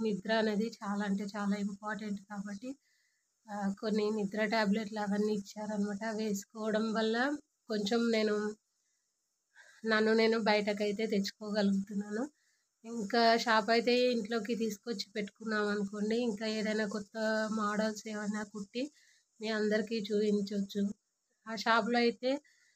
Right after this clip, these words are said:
అక్కడే ఇక్కడ ఇబ్బంది అవుతుంది అని ఆ-, అని ఆలోచించి ఇలాంటి decision అయితే తీసుకోవాలని అనుకుంటున్నాను. మీరేమంటారు అనేది కింద comment చేయండి. నేను ప్రతి విషయం మీ అందరితో share చేస్తున్నాను.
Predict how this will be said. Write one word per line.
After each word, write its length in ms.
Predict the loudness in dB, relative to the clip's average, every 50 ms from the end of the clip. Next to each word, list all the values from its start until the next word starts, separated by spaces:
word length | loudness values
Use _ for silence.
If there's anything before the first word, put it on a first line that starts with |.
| _ _ _ _ _
అక్కడే 460 | -12 -12 -12 -8 _ 0 2 4 6 4
ఇక్కడ 300 | 4 2 2 2 2 4 4 4 4
ఇబ్బంది 420 | 4 2 2 0 0 0 2 4 4
అవుతుంది 460 | 4 4 2 -2 -2 0 2 4 4 4
అని 220 | 2 0 0 0 0
ఆ-, 240 | 0 0 0 0 -2 -4 -10 _ _ _ _ _ _ _ _ _ _ _ _ _ -6
అని 200 | 0 2 2 4 4 2 0
ఆలోచించి 760 | 0 0 0 0 0 0 -2 -4 -6 -6 -8 -6 -4 -4 -2 -2 -4 -6 _ _ _ _ _ _ _ _ _
ఇలాంటి 560 | -2 0 4 6 6 6 6 6 4 2 2 2
decision 480 | 4 4 4 4 2 0 -2 0 2 4
అయితే 260 | 4 2 2 2 2 0 0 -2 _ _ _ _
తీసుకోవాలని 760 | -10 -8 -8 -8 -10 -8 -2 0 2 4 4 4 2 2 2
అనుకుంటున్నాను. 760 | 2 0 0 -2 -4 -6 -12 -12 -10 -6 -6 -4 -4 -4 -4 -6 -8 _ _ _ _ _ _ _ _
మీరేమంటారు 840 | 0 2 6 6 8 8 8 6 6 4 4 4 2 2 2 2 2 2
అనేది 360 | 2 2 2 0 0 0 -2 -4
కింద 260 | -4 -6 -6 -6 -6 -6
comment 420 | -4 -4 -4 -2 -2 -2 -2 -4 -4
చేయండి. 500 | -4 -2 -2 -2 -4 -4 -4 -2 0 0
నేను 260 | 0 0 0 -2 -4
ప్రతి 320 | -6 -6 -8 -6 -4 -4 -2
విషయం 320 | 0 0 -2 -2 -2 -2 0
మీ 100 | 0 0 2
అందరితో 460 | 0 0 0 0 -2 -4 -6 -8 -8 -8
share 300 | -6 -4 -4 -4 -4 -6
చేస్తున్నాను. 640 | -8 -12 -12 -12 -14 -18 -20 -18 -16 -16 -14 -16